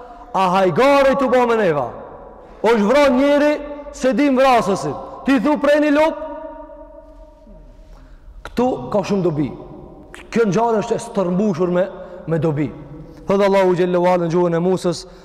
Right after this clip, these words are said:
"Qala a'udhu billahi min an akuna min al-jahilin." Tha, "E kërkoj mbrojtje prej Allahut, më kam prej mendjelejtve, prej xahilave. S'jam xahil. Kur s'jam kon hajgarexhi." Musa alayhis salam kur s'ka baj hajgare.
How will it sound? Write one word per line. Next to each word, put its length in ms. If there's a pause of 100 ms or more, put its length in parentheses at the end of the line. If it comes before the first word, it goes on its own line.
(140)
"Qala 320 (180)
a'udhu 400
billahi 560
min 200 (180)
an 240
akuna 400
min 160
al-jahilin." 680 (340)
Tha, 200
"E 60
kërkoj 380
mbrojtje 400
prej 140
Allahut, 380
më 140
kam 260
prej 260 (340)
mendjelejtve, 880 (240)
prej 180
xahilave. 540
S'jam 280
xahil. 260 (320)
Kur 300
s'jam 240
kon 180
hajgarexhi." 460 (600)
Musa 240
alayhis 180
salam 220 (300)
kur 160
s'ka 160
baj 180
hajgare. 280